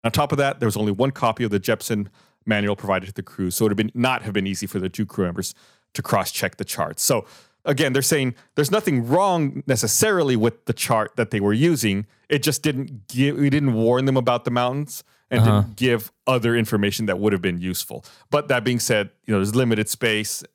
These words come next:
Speaker 1: you know, that, not faulting the chart manufacturer, but, you know, just saying that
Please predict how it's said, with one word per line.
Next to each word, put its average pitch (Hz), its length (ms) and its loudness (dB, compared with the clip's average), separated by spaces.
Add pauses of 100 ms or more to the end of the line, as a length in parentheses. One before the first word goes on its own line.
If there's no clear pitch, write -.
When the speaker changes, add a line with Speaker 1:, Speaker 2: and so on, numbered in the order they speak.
(200)
Speaker 1:
you 107 100 -4
know, 90 140 -4
that, 123 280 -2
not 165 260 -2 (340)
faulting 165 640 0
the 110 100 0
chart 127 320 -2
manufacturer, 101 680 -4
but, 98 340 -2
you 107 120 -16
know, 90 280 -16
just 113 160 -14
saying 101 200 -4
that 92 160 -6